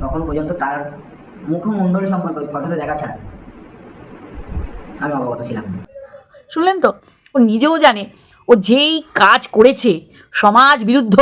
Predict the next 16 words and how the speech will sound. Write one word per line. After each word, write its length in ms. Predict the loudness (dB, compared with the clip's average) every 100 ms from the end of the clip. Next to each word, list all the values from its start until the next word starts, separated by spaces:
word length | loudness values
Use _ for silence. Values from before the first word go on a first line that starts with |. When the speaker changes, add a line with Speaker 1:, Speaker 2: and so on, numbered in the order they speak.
| 6
Speaker 2:
কাজ, 180 | 2 0 -8 -20 _ _ _ _ _ _ -8
একটা 260 | -4 4 4
বাচ্চার 400 | 4 0 4 2
থেকে 140 | 2 2
তার 160 | 4 4
মাকে 220 | 2 -2
ছিনিয়ে 300 | 2 2 2
নিয়ে 140 | -2 -2
গেছে। 240 | -4 -6 -12 _ _ _ _ _ _
সবাই 340 | 2 4 6 2 0
ধোয়া 200 | 4 2
তুলসী 280 | 2 -2 2
পাতা 220 | 4 4
না, 120 | 0 -4 -10 2
কিন্তু 280 | 4 6 4 4 0 _ _ _ _ _ _ _ _ -20 -2
এমন 400 | 0 4 4